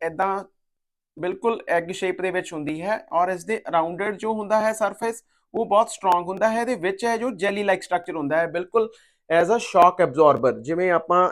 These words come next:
as a shocker ਕੰਮ ਕਰਦੀ ਹੈ ਆਪਣੀ ਕਾਰ ਦੇ, ਉਦਾਂ ਹੀ ਇਹ as a shock absorber ਕੰਮ ਕਰਦੀ ਹੈ ਡਿਸਕ।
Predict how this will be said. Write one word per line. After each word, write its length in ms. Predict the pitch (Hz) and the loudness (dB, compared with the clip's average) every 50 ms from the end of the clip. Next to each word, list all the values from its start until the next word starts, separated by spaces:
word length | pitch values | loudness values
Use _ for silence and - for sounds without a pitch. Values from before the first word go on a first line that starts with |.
| - 165 160 | 2 0 2
as 60 | 156 | 2
a 60 | 175 | 2
shocker 440 | 185 180 - 170 165 165 - - - - | 0 0 2 0 0 2 4 2 4 4
ਕੰਮ 200 | 202 185 170 165 | 2 0 -2 0
ਕਰਦੀ 380 | - 156 143 131 143 156 160 170 | 0 0 0 0 -2 0 2 2
ਹੈ 140 | 185 220 - - _ _ | 2 2 0 -6 _ _
ਆਪਣੀ 300 | - 143 139 - 156 156 139 | -8 -6 -4 -4 -6 -6 -2
ਕਾਰ 280 | - 151 143 143 143 | 0 2 2 2 2
ਦੇ, 200 | 139 175 226 240 - - | 2 0 0 0 0 -4
ਉਦਾਂ 300 | 175 160 151 175 185 185 | -6 -4 -2 -2 -2 -2
ਹੀ 240 | 180 180 180 190 190 180 | -2 -2 -4 -4 -4 -4
ਇਹ 300 | 175 185 202 208 180 165 | -4 -2 -2 0 -2 0
as 60 | 143 | 0
a 100 | 180 208 | -2 -4
shock 380 | 208 - 180 165 160 151 170 | -2 2 2 2 2 2 -2
absorber 420 | 156 - 147 147 147 139 147 190 202 - | -4 -2 -2 -2 -2 0 -2 -6 -6 -4
ਕੰਮ 220 | _ 123 - 151 151 | _ -4 -4 -4 -4
ਕਰਦੀ 320 | - 147 135 127 135 151 | -4 -4 -4 -4 -6 -10
ਹੈ 60 | 175 | -10
ਡਿਸਕ। 340 | 170 123 131 123 110 - - | -8 -6 -6 -6 -6 -8 -16